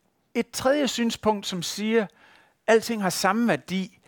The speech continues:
er materialisme forstået som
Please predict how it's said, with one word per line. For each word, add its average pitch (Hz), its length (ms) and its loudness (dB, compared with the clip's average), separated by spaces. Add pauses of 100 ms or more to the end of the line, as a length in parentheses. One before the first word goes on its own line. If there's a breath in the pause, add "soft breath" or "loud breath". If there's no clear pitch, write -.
(360 soft breath)
er 175 340 6 (680 soft breath)
materialisme 180 840 0
forstået 165 720 0
som 135 460 0